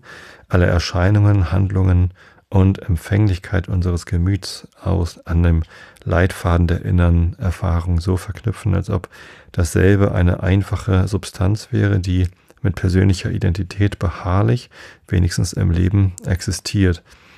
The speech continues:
und dessen, dass ihre Zustände, zu welcher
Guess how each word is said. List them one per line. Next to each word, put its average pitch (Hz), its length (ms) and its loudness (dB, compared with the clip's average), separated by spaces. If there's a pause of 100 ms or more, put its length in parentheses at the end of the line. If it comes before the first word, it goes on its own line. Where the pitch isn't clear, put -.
(320)
und 95 160 2
dessen, 87 280 2
dass 90 200 2
ihre 95 240 -2
Zustände, 104 840 0
zu 87 220 -6
welcher 92 500 0